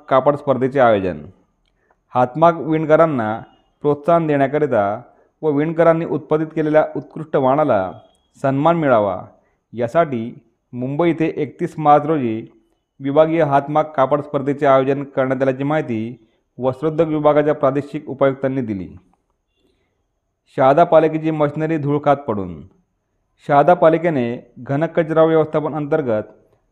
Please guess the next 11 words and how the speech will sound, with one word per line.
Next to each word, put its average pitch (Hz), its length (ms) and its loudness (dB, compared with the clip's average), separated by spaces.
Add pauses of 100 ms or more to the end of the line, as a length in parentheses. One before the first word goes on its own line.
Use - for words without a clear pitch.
आवश्यक 160 400 0
मशिनरी 165 600 -4
उपयोगात 151 420 -2
न 156 100 -4
आणल्याने 131 680 -2 (380)
धूळ 151 240 -2
खात 170 100 6
पडून 147 360 -4 (140)
निरुपयोगी 160 560 -4
ठरत 123 320 -4
आहे. 90 320 -8